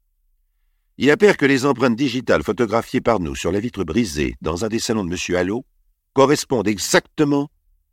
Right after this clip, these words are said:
à celles que le pouce, l'index, le médius et l'annulaire de la main droite du nommé Schaeffer auraient pu occasionner.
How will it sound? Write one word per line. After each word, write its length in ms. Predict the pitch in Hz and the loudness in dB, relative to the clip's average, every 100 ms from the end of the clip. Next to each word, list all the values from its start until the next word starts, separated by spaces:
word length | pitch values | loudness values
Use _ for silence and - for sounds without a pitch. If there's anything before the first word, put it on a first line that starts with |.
| _ _ | _ _
à 100 | - | 0
celles 320 | 151 - 90 69 | 0 2 0 0
que 120 | 139 | 2
le 100 | 151 | 2
pouce, 280 | - 95 - | 0 -6 -2
l'index, 380 | 135 120 82 - | 0 0 -2 -2
le 80 | 107 | -2
médius 420 | 139 95 80 - | -2 -4 -6 -8
et 120 | 78 76 | -6 -2
l'annulaire 400 | 123 151 143 98 | 2 2 2 2
de 80 | |
la 80 | 90 | 0
main 140 | 85 82 | -2 -4
droite 260 | 82 87 | -2 -2
du 120 | 76 | -2
nommé 180 | 71 67 | -6 -4
Schaeffer 560 | 69 139 - 117 117 123 - _ - | -2 -4 0 0 0 -2 -8 _ -6
auraient 220 | 87 95 | -2 -2
pu 200 | - 110 | -4 -8
occasionner. 580 | 95 104 95 92 60 | -6 -6 -6 -8 -10